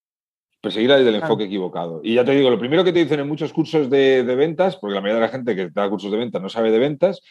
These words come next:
Speaker 1: es decirte esto. "No, no, tú lo que tienes que... Esto en marketing se dice mucho, ¿no?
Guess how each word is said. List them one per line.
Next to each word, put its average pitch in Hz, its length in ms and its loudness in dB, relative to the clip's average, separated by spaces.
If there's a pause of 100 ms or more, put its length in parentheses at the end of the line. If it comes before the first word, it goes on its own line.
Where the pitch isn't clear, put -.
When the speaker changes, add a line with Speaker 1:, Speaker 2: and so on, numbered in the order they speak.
(340)
Speaker 1:
es 131 140 4
decirte 165 580 2
esto. 160 340 -4 (280)
"No, 185 140 4
no, 196 160 4
tú 214 200 4
lo 214 160 4
que 170 120 2
tienes 180 260 2
que... 180 100 -2 (120)
Esto 170 160 -2
en 170 40 -6
marketing 165 360 -2
se 139 120 -10
dice 120 160 -4
mucho, 95 300 -6
¿no? 151 220 -6